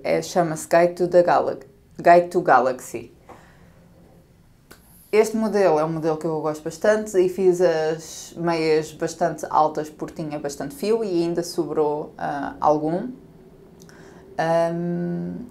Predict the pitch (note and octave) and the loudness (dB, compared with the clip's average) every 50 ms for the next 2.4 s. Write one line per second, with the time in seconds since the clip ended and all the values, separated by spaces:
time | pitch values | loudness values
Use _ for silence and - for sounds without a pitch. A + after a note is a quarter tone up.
0 | - - F#3 F3+ F#3 F#3 F3+ G3 F#3+ F#3 F3+ F3 E3+ D#3+ D3+ D3 C#3 C3+ - - | -4 0 2 2 4 6 6 6 6 6 4 0 -2 -4 -4 -6 -6 -8 -8 -10
1 | - - - - - - - - D#3 D3+ D3 D3 C#3+ C#3+ C#3+ C#3+ C#3 C#3+ C#3+ C#3+ | -14 -20 -20 -20 -20 -16 -10 -6 -4 -4 -2 -2 -4 -4 -4 -4 -6 -6 -8 -10
2 | C#3 C#3 C#3 - - - - - | -10 -10 -10 -10 -10 -12 -12 -14